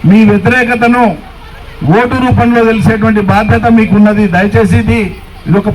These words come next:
పార్టీకి సంబంధించింది కాదు, ప్రజలు యావన్ మంది ప్రజలు ఈ ప్రభుత్వం తీసుకున్న నిర్ణయాల మూలంగా ఏ కుటుంబాలకు జరగాల్సిన మేలు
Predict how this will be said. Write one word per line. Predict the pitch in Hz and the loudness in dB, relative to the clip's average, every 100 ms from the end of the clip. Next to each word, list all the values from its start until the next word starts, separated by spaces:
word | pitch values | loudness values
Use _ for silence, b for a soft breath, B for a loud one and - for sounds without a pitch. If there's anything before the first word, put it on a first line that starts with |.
| 202 | 0
పార్టీకి | 208 220 220 220 | -2 -4 -2 0
సంబంధించింది | 226 220 175 196 202 | 2 2 0 0 0
కాదు, | 190 - | 0 0
ప్రజలు | 190 214 226 208 | 0 2 2 2
యావన్ | 202 220 214 | 2 2 2
మంది | 214 208 196 | 2 2 0
ప్రజలు | 196 214 180 - - - - - - - - - - 175 | 0 0 -2 -8 -16 -18 -20 -20 -20 -20 -20 -20 -4 0
ఈ | 180 | 2
ప్రభుత్వం | 190 226 220 247 247 | 2 2 0 0 0
తీసుకున్న | - 240 240 233 | 0 2 2 4
నిర్ణయాల | 226 240 240 240 226 | 4 4 4 4 2
మూలంగా | 233 233 240 233 220 | 2 2 0 0 0
ఏ | 240 240 208 | 0 -2 -2
కుటుంబాలకు | 226 240 247 240 240 233 | -2 0 0 0 0 -2
జరగాల్సిన | 226 233 220 226 214 | 0 0 2 2 0
మేలు | 226 | 0